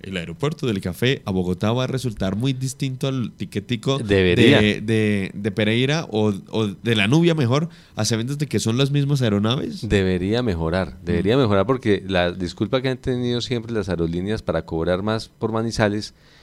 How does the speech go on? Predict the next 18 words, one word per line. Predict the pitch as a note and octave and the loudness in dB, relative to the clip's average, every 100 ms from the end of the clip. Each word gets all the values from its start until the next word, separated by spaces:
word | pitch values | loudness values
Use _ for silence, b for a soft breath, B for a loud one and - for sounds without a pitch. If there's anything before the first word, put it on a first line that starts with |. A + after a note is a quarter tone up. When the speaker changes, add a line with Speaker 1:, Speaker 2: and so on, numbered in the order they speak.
| b b | b b
Speaker 2:
es | - F#2 F#2 | 2 2 2
supuestamente | - A#2 G#2+ G#2+ G#2 G#2 | 0 2 4 4 2 0
por | G#2 F#2 | 2 4
la | E2+ | 2
complejidad | E2+ D#2+ E2+ D#2 E2 F2 F2+ F#2+ | 0 -2 0 0 2 4 6 4
Speaker 1:
Sí. | F#2 G2+ | 4 6
Speaker 2:
de | G2+ G#2+ F#2+ F#2 | 6 4 2 2
el, | E2 D#2 | 2 2
eh, | D#2 D#2 | 2 2
los | D#2 D#2+ | 0 0
aterrizajes, | D#2+ D#2+ D2+ C#2+ G2+ A#2+ B2+ A#2 A2+ - | -2 -4 -6 2 6 8 8 6 2 2
porque | E2+ D#2+ - E2 D#2+ B B | -4 -4 -2 -2 -2 B B
les | F2+ E2+ | -4 -2
toca | E2+ G2 | 0 2
devolver | F#2+ E2+ E2 F2 F2+ | 4 4 4 2 0
muchos | F2 - E2+ D#2+ | -2 -4 -6 0
vuelos, | A2 C#3 C#3 C3 B2 A#2 G#2+ - | 6 8 10 8 8 6 6 4
porque | F#2 E2+ - F2+ F2 | -2 -2 -2 -2 -2